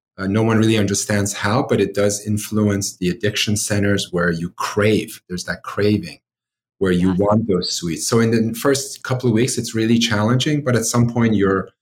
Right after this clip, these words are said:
Speaker 1: reward centers get rewired and, and, and, and you are able, it'll be, it makes it a little easier to avoid those things.
Speaker 2: Sugar is a little hard to give up, I'm not gonna lie, at first, but you get used to it, you know, and, and it's okay to get it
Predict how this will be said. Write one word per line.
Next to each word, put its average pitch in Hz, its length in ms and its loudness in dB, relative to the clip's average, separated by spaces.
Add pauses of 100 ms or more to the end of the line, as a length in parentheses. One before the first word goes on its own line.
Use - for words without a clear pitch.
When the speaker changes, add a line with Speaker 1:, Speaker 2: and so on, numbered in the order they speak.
(300)
Speaker 1:
reward 104 380 2
centers 104 560 -2
get 92 180 -4
rewired 98 800 -2
and, 87 200 -10
and, 90 280 -6
and, 90 240 -10
and 92 160 -4
you 95 120 0
are 92 140 -2
able, 98 280 0
it'll 95 180 -2
be, 101 120 0
it 95 60 -2
makes 104 280 -4
it 101 40 -4
a 98 40 2
little 98 240 2
easier 95 420 -4
to - 200 -6
avoid 90 360 -4
those - 220 -10
things. - 180 -20 (400)
Speaker 2:
Sugar 294 420 2
is 226 200 0
a 226 80 0
little 196 240 -2
hard 175 260 -2
to 170 80 -8
give 170 180 -4
up, 160 200 0
I'm 175 100 -2
not 170 180 -2
gonna 165 200 -4
lie, 156 400 0
at 175 140 -4
first, - 520 -2
but 196 140 -2
you 247 120 0
get 254 200 0
used 247 280 -2
to 151 280 -4
it, - 160 -10
you 185 120 -10
know, 180 200 0
and, 175 280 -4
and 190 340 -2 (720)
it's 233 200 -12
okay 220 260 -2
to 196 80 -2
get 185 180 0
it 180 160 0